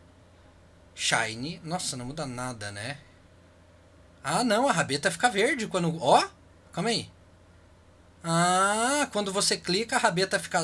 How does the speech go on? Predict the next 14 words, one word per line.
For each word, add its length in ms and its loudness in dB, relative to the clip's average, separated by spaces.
é 80 0
azul. 680 0
E 60 -6
quando 200 2
você 220 0
clica, 320 0
a 20 2
rabeta 360 2
fica 180 0
verde. 760 -2
Hum, 460 -4
a 60 -4
guampinha 420 -4
também? 380 -6